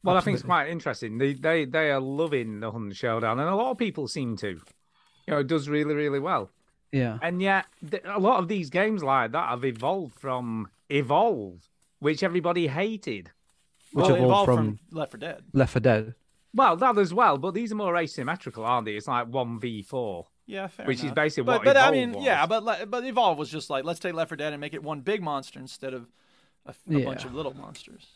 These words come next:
Speaker 3: I'm, I'm
Speaker 1: Well,
Speaker 3: not
Speaker 1: that's what
Speaker 3: ready to
Speaker 1: these
Speaker 3: give
Speaker 1: games
Speaker 3: Evolve
Speaker 1: are,
Speaker 3: a lot of
Speaker 1: though,
Speaker 3: credit
Speaker 1: so.
Speaker 3: here.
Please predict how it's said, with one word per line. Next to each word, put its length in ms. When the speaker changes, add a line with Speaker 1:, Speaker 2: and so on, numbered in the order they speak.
Speaker 3:
I'm, 240
I'm 60
Speaker 1:
Well, 60
Speaker 3:
not 100
Speaker 1:
that's 120
what 80
Speaker 3:
ready 120
to 40
Speaker 1:
these 40
Speaker 3:
give 120
Speaker 1:
games 120
Speaker 3:
Evolve 280
Speaker 1:
are, 60
Speaker 3:
a 20
lot 100
of 80
Speaker 1:
though, 40
Speaker 3:
credit 300
Speaker 1:
so. 20
Speaker 3:
here. 200